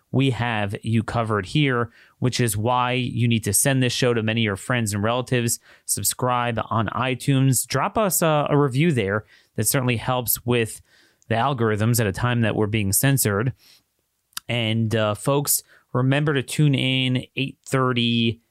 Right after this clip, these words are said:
P M Sunday night to Life, Liberty, and Levin. I'll be on with Mark Levin, um, around eight thirty-ish Eastern Time to talk about Pennsylvania. We'll talk about some of that today.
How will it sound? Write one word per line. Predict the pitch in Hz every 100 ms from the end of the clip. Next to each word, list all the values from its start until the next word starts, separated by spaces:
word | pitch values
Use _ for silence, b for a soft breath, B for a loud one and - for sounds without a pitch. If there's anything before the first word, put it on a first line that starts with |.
| _
P | - 139
M | 123 113
Sunday | - 120 113
night | 110 113 110
to | 107
Life, | 107 117 -
Liberty, | 113 113 110
and | 104
Levin. | 98 92 120
I'll | 113
be | 101 107
on | 101 107
with | 95 -
Mark | 101 98
Levin, | 98 90 113 110 104 92 b b b b -
um, | 98 101 95 92 92
around | 90 107 104 98
eight | 107 -
thirty-ish | - 110 110 107 101 104 - - -
Eastern | - 117 - 113 107
Time | 95 113 107 101 101 98 b b b b b -
to | 117
talk | - 135 123
about | 120 101
Pennsylvania. | 117 117 107 101 117 127 123 120
We'll | 98
talk | - 113 107
about | 107
some | - 117
of | 101
that | 92
today. | - 98 131 98 92 95